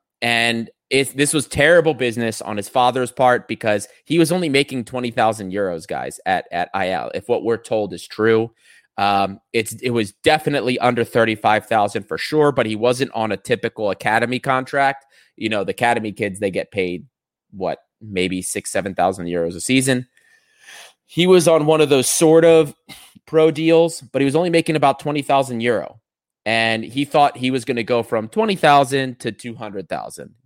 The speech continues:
Good joke. Adios. Terrible business. And you didn't get any offers from Europe. So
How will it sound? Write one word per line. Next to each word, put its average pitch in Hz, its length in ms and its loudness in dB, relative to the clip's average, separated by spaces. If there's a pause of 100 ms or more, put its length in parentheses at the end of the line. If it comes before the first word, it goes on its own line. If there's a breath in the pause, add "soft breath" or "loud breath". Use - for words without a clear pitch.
Good 151 260 -2
joke. 120 480 4 (140)
Adios. 123 840 -2 (260)
Terrible 147 400 0
business. 113 720 -6 (440)
And 110 460 -2
you 117 140 -2
didn't 147 160 0
get 139 140 2
any 131 160 2
offers 117 360 2
from 98 220 -8
Europe. 82 400 -4
So 87 500 -8